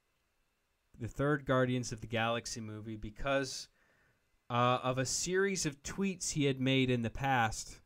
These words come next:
This was years ago. And, um, um,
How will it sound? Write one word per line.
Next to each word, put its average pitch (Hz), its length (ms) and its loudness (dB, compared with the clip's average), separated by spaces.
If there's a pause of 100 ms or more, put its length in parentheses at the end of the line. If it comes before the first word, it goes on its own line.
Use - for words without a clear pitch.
(120)
This 123 180 -6
was 110 180 -4
years 131 360 0
ago. 104 340 -2 (2000)
And, 123 500 -2
um, 113 480 -2 (2500)
um, 113 600 2